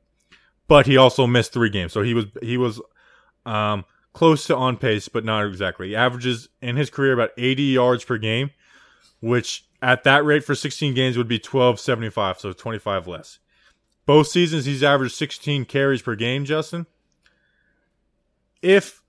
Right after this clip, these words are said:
at the same average he were added two carries per game, that would put him at fourteen eighty. I'm going over.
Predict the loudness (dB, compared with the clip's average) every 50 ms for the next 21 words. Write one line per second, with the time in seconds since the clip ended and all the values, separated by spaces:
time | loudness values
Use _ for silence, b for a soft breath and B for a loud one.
0 | _ _ _ _ _ -6 -6 -4 -4 -2 -4 -4 -4 -2 0 0 2 2 0 0
1 | -2 0 0 0 0 0 -2 -6 -6 -8 -14 -12 -8 -4 -2 0 0 2 2 2
2 | 2 2 2 0 0 -2 -2 -2 0 0 2 2 2 0 -2 -2 -4 -2 -2 -4
3 | -4 -4 -2 0 0 0 0 0 -2 -2 -2 -2 -4 -6 -8 -8 -6 -4 -4 -4
4 | -4 -6 -8 -8 -6 -6 -6 -8 -10 -14 -20 _ _ _ _ _ _ _ _ _
5 | _ -6 -2 0 2 2 2 2 2 0 0 -2 -6 -10